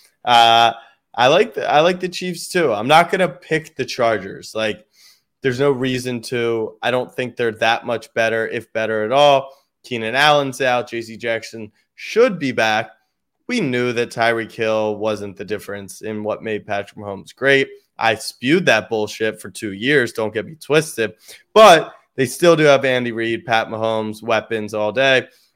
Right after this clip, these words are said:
And I'm, I'm really intrigued by their defense. But I'll say this. That Arizona team stinks right now. I don't know about long term, but right now that is a bad football team.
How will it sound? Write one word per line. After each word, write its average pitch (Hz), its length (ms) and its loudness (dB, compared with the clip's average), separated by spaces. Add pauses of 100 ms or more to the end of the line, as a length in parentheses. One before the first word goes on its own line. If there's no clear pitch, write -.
And 160 120 2
I'm, 170 140 4 (100)
I'm 165 240 2
really 254 360 -2
intrigued 180 360 -4
by 147 120 2
their 107 160 -4
defense. - 560 -12
But 185 360 6 (280)
I'll 165 100 4
say 196 200 2
this. 160 360 -2 (720)
That 180 200 6
Arizona 151 480 0
team 113 280 -10
stinks - 840 -12
right 127 240 0
now. 110 260 -2
I 139 160 4
don't 180 140 4
know 170 80 2
about 139 260 0
long 127 240 -2
term, 160 240 -6
but 123 100 -8
right 156 220 0
now 123 220 0
that 123 120 0
is 113 100 -8
a 104 60 -8
bad 110 440 -2
football 127 320 -6
team. 165 300 -8